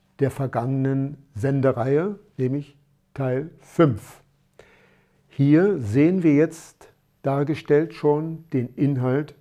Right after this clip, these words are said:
der sechsten Folge. Wodurch ist die gekennzeichnet? Nämlich, wir machen von dem vorhin schon mal genannten W lan-Package Gebrauch. Das heißt, wir nutzen den modularen Charakter der Z einundzwanzig,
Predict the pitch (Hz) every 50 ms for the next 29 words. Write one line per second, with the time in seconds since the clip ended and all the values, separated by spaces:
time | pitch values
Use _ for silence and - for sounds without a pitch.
0 | _ _ _ _ _ - 139 123 101 131 175 175 - - - - - 127 110 101
1 | - - _ _ _ _ _ _ _ _ _ - - 139 127 127 127 127 165 202
2 | 233 226 - - _ _ - - - - - _ _ _ _ _ _ _ _ _
3 | - 147 175 - 175 160 147 - - - - - 151 123 131 123 - - 135 135
4 | 139 135 - 147 139 147 139 143 175 180 185 180 180 - _ - 127 151 156 151
5 | 139 113 110 101 - - - _ _ _ _ - - 135 127 135 160 165 170 190
6 | 185 185 190 185 - - 151 147 147 139 131 120 117 120 - - - 139 117 135
7 | 180 196 - - 160 143 135 139 143 139 139 127 123 127 - 226 151 113 101 104
8 | 143 180 185 143 113 107 101 - 104 131 - - 151 151 - - - 160 147 -
9 | - 135 135 156 214 247 233 - _ _ _ _ - - - _ _ - 139 131
10 | - - 131 135 143 160 196 - - - - 147 127 117 117 139 190 202 - -
11 | - 170 135 127 117 113 110 120 160 196 185 185 160 135 123 123 131 135 135 147
12 | 135 - - 131 123 104 131 147 147 - - 151 131 127 123 - - - 147 143
13 | 147 - 135 120 113 113 - - - 113 113 117 113 - - 214 208 - _